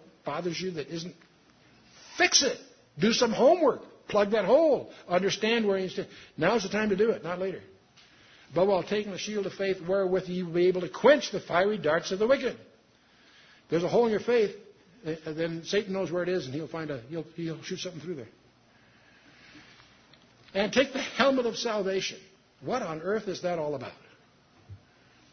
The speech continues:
Owning it's not enough. You gotta wear it. You can tell who's not wearing their helmets by the bandages,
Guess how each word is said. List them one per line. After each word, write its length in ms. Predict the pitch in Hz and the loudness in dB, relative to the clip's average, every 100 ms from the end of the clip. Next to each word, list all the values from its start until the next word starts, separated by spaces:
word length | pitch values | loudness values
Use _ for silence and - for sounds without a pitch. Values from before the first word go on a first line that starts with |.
| _ | _
Owning 320 | 202 262 254 202 | 6 6 6 2
it's 260 | 220 - | -2 -6
not 200 | 202 190 | -4 -2
enough. 280 | 185 185 - | -2 -4 -4
You 60 | 147 | -6
gotta 180 | 143 | -4
wear 140 | 131 107 | -4 -8
it. 140 | - _ _ _ _ _ _ _ _ _ _ _ _ _ _ _ _ _ _ _ - | -12 _ _ _ _ _ _ _ _ _ _ _ _ _ _ _ _ _ _ _ -12
You 80 | 127 | -8
can 100 | 123 | -4
tell 200 | 165 180 | 0 0
who's 100 | 151 | 0
not 180 | 160 147 | -4 -6
wearing 220 | 151 147 | -4 -4
their 80 | 131 | -4
helmets 320 | 143 165 156 | -4 -4 -6
by 140 | - 143 | -6 -6
the 80 | |
bandages, 420 | 131 123 98 - | -6 -8 -10 -14